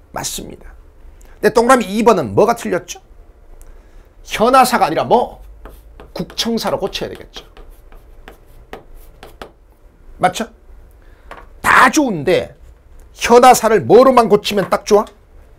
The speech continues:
현하사를 국청사로 고치면 딱 좋아. 됐죠? 이 국청사 주지로 있으면서 해동 천태종이라고 하는,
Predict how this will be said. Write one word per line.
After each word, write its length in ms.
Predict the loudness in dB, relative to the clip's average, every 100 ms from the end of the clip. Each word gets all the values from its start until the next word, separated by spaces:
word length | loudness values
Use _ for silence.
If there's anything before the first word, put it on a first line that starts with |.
| -10
현하사를 720 | 0 4 4 2 0 -2 -4 -20 -20 -20
국청사로 580 | -20 -10 -8 -6 -4 -6
고치면 400 | -6 -10 -10 -12
딱 160 | -16
좋아. 160 | -20 -20 -20 -20 -20 -20 -20 -20 -20 -20 -20 -20 -20 -20 -20 -20 -20 -20 _ _ -16 -8
됐죠? 280 | -8 -8 -16 _ -20 -20 _ -20 -20 -20 -20 -20 -20 _ _ _ _ -20 -4
이 140 | -2 -2
국청사 600 | -4 -10 -4 -2 2 2
주지로 400 | 2 -4 0 2
있으면서 800 | 0 -2 -4 -2 -2 2 2 2 -6 -20 -20 _ _ -14 -2
해동 400 | 0 2 0 -2
천태종이라고 920 | -8 -12 -10 -8 -4 -2 2 2 2
하는, 320 | 0 -2 -6